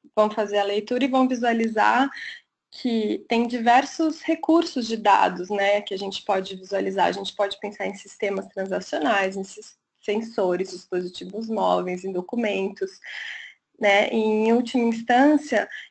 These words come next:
quem publica e, é, quer compartilhar os dados de maneira que os,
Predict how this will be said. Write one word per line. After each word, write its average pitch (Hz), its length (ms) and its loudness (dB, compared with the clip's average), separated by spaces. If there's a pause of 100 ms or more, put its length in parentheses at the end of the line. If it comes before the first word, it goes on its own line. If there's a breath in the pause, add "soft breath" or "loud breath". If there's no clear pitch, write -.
(120)
quem 262 180 6
publica 233 1040 2
e, 101 640 0 (160)
é, - 160 -4 (440)
quer 233 520 6
compartilhar 262 800 6
os 277 120 2
dados 240 540 4
de 277 80 4
maneira 254 400 4
que 269 180 -6
os, 254 120 -2